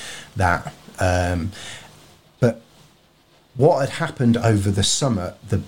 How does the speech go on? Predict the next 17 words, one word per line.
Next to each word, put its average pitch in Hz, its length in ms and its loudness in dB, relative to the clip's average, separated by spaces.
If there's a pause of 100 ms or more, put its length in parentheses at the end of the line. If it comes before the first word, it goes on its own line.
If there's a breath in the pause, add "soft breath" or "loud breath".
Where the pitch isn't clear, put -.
(120)
the, 113 140 2
the 107 220 -2
main, 113 680 2
and, 101 240 -2
and, 101 160 2
and 95 180 -2
I - 40 -4
suppose 95 440 0
the, 98 60 -2 (220)
the, - 120 -8 (1040 loud breath)
where 123 240 4
it 110 100 -6
all 110 160 -2
centres 107 800 -2
was 104 520 0
the, 92 760 2
um, 92 440 0